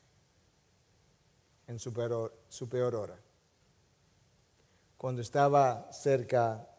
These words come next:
su muerte y su final. ¿Qué vas a hacer si te encuentras en una situación similar?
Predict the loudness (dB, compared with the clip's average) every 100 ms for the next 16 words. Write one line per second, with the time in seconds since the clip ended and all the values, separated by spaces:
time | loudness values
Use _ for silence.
0 | _ _ -10 -6 0 0 0 0 -2 -2
1 | -10 -20 _ _ _ _ _ _ -12 -10
2 | -10 -8 -4 -4 -4 -12 _ _ _ _
3 | _ _ _ _ _ _ _ _ _ _
4 | _ _ _ _ _ _ _ _ _ _
5 | _ _ _ _ -4 -2 0 0 -2 0
6 | -2 -2 -4 -16 _ -14 -12 -8 -8 -4
7 | -2 -2 -4 -6 -8 -8 -8 -8 -10 -8
8 | -8 -8 -10 -10 -14 -20 _ _ _ _
9 | _ -18 -12 -12 -10 -12 -14